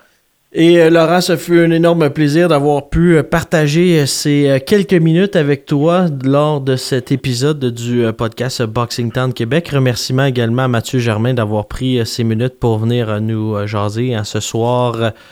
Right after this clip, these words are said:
cette soirée, euh, de, cette soirée fraîche.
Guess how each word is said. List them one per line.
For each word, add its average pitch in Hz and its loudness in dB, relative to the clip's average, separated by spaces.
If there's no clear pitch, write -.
cette 117 -6
soirée, 151 2
euh, 131 2
de, 120 2
cette - -4
soirée 170 4
fraîche. 185 -4